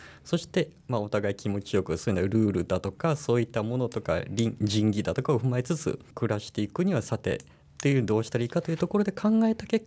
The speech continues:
果、多分そういうふうに、まあ、時代を超えて本当通じるような言葉がそうやってもう彼の口から出たんじゃないかなと思って、もう僕もちょっと缶の方におって本当びっくりしてる次第です。はい。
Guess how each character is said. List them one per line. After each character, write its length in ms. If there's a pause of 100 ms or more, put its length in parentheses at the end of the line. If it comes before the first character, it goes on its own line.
果、 180
多 120
分 200
そ 260
う 80
い 40
う 20
ふ 120
う 60
に、 200 (280)
ま 100
あ、 40
時 140
代 140
を 120
超 100
え 40
て 80
本 120
当 100
通 260
じ 80
る 60
よ 60
う 20
な 100
言 200
葉 100
が 140
そ 120
う 40
や 20
っ 20
て 140
も 160
う 80
彼 240
の 80
口 200
か 120
ら 80
出 100
た 120
ん 40
じ 100
ゃ 40
な 80
い 40
か 100
な 100
と 100
思 100
っ 20
て、 180 (160)
も 240
う 40
僕 220
も 120
ち 80
ょ 20
っ 20
と 260 (160)
缶 220
の 80
方 140
に 60
お 80
っ 20
て 140
本 160
当 100
び 140
っ 40
く 160
り 60
し 80
て 80
る 60
次 100
第 120
で 60
す。 140
は 100
い。 120